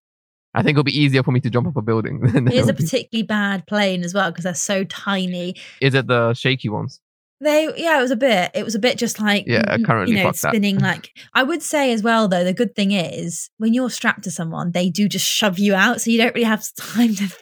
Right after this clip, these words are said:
Speaker 2: to say no or think about it. You've not really got a choice. It's like, you're in the air now, you, you're getting off.
Speaker 1: The thing is, yeah, I think it, in that situation, yeah, like, I would be willing to, you know, I'd be like, "Fuck it," and just jump here. But the issue is, yeah,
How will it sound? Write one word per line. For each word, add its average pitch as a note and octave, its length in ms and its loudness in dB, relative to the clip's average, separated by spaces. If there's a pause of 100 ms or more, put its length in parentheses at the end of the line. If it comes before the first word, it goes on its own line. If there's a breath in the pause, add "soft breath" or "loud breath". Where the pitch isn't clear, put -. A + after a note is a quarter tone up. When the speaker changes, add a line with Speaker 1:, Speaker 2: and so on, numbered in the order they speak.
(140)
Speaker 2:
to G#3+ 100 -8
say G3 240 2
no F#3 400 4
or F#3+ 80 2
think G#3 260 0
about F3+ 200 -2
it. D3+ 40 -4
You've F#3+ 140 -4
not F#3 140 0
really F3+ 120 0
got F#3+ 160 0
a E3 60 -6
choice. F3 280 0
It's - 200 -8
like, D#3+ 120 -2
you're F#3+ 120 0
in F#3+ 100 0
the F3+ 80 0
air E3+ 160 0
now, E3 140 -2
you, F3 260 0
you're F3 140 -4
getting F3 240 -2
off. E3+ 280 -8 (440)
Speaker 1:
The C3 80 4
thing F3+ 180 2
is, F3 160 0
yeah, F2+ 120 0
I A#2+ 60 4
think E3 280 -2
it, A#2 260 0 (240)
in A#2+ 120 0
that B2+ 160 2
situation, A#2+ 520 -4
yeah, G2 140 -4
like, G#2 300 -6 (440)
I - 120 4
would B2+ 160 2
be B2+ 100 4
willing C3 280 2
to, B2 220 -2
you A#2+ 120 2
know, A#2+ 100 4
I'd A2+ 100 2
be B2 80 0
like, A2+ 180 0
"Fuck A#2 200 -6
it," - 200 -4
and A#2 120 -2
just - 140 -6
jump A#2+ 220 -4
here. G2+ 120 -6 (100)
But - 420 -2 (400)
the - 120 -2
issue C#3 220 -2
is, C#3 220 -2
yeah, G2 240 -4